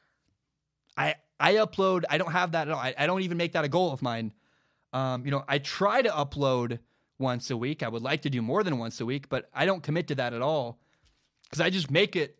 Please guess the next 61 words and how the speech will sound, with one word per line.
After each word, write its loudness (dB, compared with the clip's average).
And -2
when -2
I -2
have, -2
what -2
I 0
have 0
is -6
done, -2
when, -2
when 0
what 4
I'm 2
working 0
on -2
is -4
completed -4
and -2
ready -4
to -4
go, -4
I -6
release -4
it -10
and -10
I -6
make -6
a -4
video -2
and -6
I -2
make -2
a -4
podcast. -6
Um, 2
my 2
focus 0
right 0
now 0
is -4
on -4
quality. -2
Like, -4
that 4
is -6
the 2
most 0
important -2
thing -2
I -4
do. -4
Um, -10
and 0
I 2
wanna 0
make -2
the -4
very 0
best -4
podcast -6
and -6